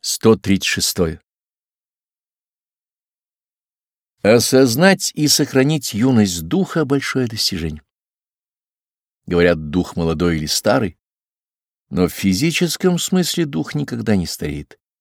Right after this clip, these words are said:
Дух вечно юн. Знаем глубоких старцев, сохранивших эту светоносную юность духа.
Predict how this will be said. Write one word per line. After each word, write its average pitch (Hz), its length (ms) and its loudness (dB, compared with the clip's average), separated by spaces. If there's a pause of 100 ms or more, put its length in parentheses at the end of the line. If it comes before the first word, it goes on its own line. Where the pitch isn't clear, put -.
(360)
Дух 175 320 -2
вечно 180 360 0
юн. 143 320 -4 (760)
Знаем 101 500 2
глубоких 92 460 0
старцев, 104 800 0
сохранивших - 680 -2
эту 104 280 -4
светоносную 98 800 -2
юность 113 320 -2
духа. 147 280 -10